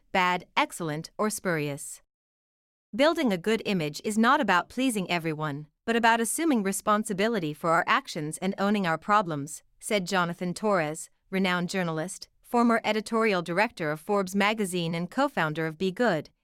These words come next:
in his speech. The E one hundred Forum was a great party and made it clear that there are plenty of reasons to be optimistic about the future of Mexico.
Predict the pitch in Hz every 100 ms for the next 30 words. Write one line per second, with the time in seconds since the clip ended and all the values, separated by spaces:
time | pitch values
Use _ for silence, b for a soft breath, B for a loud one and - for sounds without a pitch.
0 | - 185 196 - - 151 135 - - _
1 | _ - 220 - 233 214 285 247 262 202
2 | - 269 240 165 180 185 190 233 - 214
3 | 185 185 185 190 190 190 - - 269 170
4 | 160 175 208 202 214 294 302 302 220 175
5 | 220 185 165 - 214 202 190 220 214 190
6 | 214 - 151 - 175 165 190 175 254 247
7 | 226 214 196 180 - 170 165 151